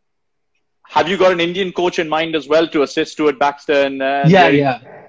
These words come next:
Speaker 2: So what I, I have, I have, I down to three. Uh, co-, again, three. I don't know what's the magic number for me. Uh, we had three. I had my pick of which one I would like. Um, Coach spent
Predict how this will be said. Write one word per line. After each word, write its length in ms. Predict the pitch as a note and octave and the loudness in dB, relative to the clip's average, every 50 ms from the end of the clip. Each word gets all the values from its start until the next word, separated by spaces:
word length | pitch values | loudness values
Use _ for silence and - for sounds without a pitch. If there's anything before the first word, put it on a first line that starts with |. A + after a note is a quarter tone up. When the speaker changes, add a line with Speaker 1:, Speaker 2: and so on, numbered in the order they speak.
| _ _ _ | _ _ _
Speaker 2:
So 240 | D3 - - G3 F3+ | -6 -2 0 2 2
what 120 | E3+ F#3+ A3 | 4 4 2
I, 140 | A3 G#3 G3+ G3+ | 2 0 0 -2
I 100 | E3 D3+ | -4 -2
have, 200 | F3 F#3 F#3 F#3 F#3 D#3+ | 0 0 0 -2 -2 -2
I 120 | E3 E3+ | 0 0
have, 180 | F3 E3+ - - - | 0 -2 -4 -12 -8
I 100 | - D#3 | -4 -2
down 260 | D3+ E3+ F3+ F3+ F3 D#3+ | 0 2 0 0 0 0
to 100 | E3 D#3 | -2 -2
three. 480 | D3+ - E3 D#3+ D#3+ E3+ G3 F#3+ F#3 _ _ | -2 -4 -2 0 0 0 0 -2 -8 _ _
Uh, 260 | - D#3 C#3+ C#3 C3+ C3 | -4 -2 -2 0 0 0
co-, 200 | - D#3+ E3+ - | 0 -2 -2 -2
again, 220 | - - C3 A2+ _ _ | -6 -10 -10 -10 _ _
three. 200 | C3 C#3+ D#3 C#3+ | -2 -2 0 0
I 40 | C3+ | -2
don't 100 | C#3 C#3 | -2 -2
know 60 | C#3 | -2
what's 140 | C3+ C3 - | -2 -2 -4
the 40 | C#3+ | -6
magic 220 | C3+ C3+ - B2+ | -6 -6 -8 -8
number 180 | C3 B2 C3 D3 | -10 -6 -6 -6
for 140 | C#3+ - | -6 -6
me. 160 | D3+ D3+ E3 D#3+ _ _ _ _ _ _ | -18 -20 -20 -20 _ _ _ _ _ _
Uh, 240 | - D3 D3 D3+ D3+ - | -2 -2 -2 0 0 0
we 100 | C#3 D3+ | 0 2
had 180 | D#3+ E3+ E3 | 0 0 0
three. 260 | - E3 E3 E3+ F3 F#3 - | 2 4 4 4 4 2 2
I 160 | G#3+ - F#3 | 0 0 2
had 220 | F3+ G3 G3 F#3 E3+ | 2 0 -2 -2 -2
my 180 | E3+ E3+ E3+ | 0 0 0
pick 300 | F3 E3+ - F3 F3 F3 | -2 -2 -2 -4 -2 -2
of 160 | D#3+ C#3+ C3+ | -4 -6 -2
which 200 | C3 D#3 D#3+ - | -2 -2 -2 -2
one 120 | D#3 D3+ D3 | -4 -4 -4
I 100 | C#3 C3+ | -2 -4
would 120 | C3 B2 | -4 -6
like. 260 | B2 B2+ B2+ D3 D3+ _ _ _ _ _ _ _ _ - | -8 -6 -6 -8 -8 _ _ _ _ _ _ _ _ -2
Um, 580 | C#3+ C3 C3 C3 C3 C3 B2+ C3 B2+ C3+ C#3+ _ _ _ | 0 0 2 2 2 0 0 0 -2 -4 -6 _ _ _
Coach 540 | _ - E3+ F3 F3+ F3 - - - - _ _ _ | _ 0 0 0 0 -2 -2 -8 -8 -12 _ _ _
spent 520 | - - - - _ - E3 E3 E3+ - | -20 -20 -20 -6 _ -2 -2 -2 -2 -6